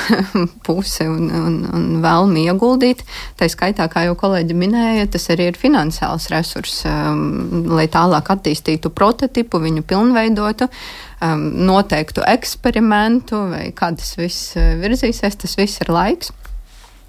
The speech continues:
uh, un attiecīgi ieguldījums. Nu, tas, ko mēs, uh,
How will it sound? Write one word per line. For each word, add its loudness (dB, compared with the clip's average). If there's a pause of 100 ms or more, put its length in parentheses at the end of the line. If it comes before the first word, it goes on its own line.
(240)
uh, 2
un 4
attiecīgi 2
ieguldījums. -2 (580)
Nu, 6
tas, 2
ko 4
mēs, 2
uh, 2